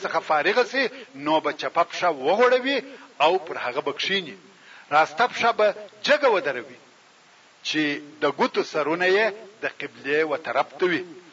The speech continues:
او دواړه لاسونه دي پر رونو په داسې ډول سره کښیږدي چې ګوتې یې خلاصې او پر عادي حال پرتې وي. او د ابن مسعود رضی الله تعالی عنه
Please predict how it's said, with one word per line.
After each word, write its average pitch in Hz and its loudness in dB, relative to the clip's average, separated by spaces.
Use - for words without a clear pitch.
او 147 2
دواړه 170 6
لاسونه 175 -2
دي 220 0
پر 135 -8
رونو 147 2
په 143 -8
داسې 208 4
ډول 190 4
سره 156 -4
کښیږدي 147 -4
چې 151 -6
ګوتې 170 -2
یې 131 0
خلاصې 220 4
او 190 6
پر 202 0
عادي 196 4
حال 233 4
پرتې 196 -2
وي. 101 -18
او 147 4
د 147 -6
ابن 143 -6
مسعود 139 -6
رضی 131 -2
الله 127 -2
تعالی 120 -6
عنه 120 -2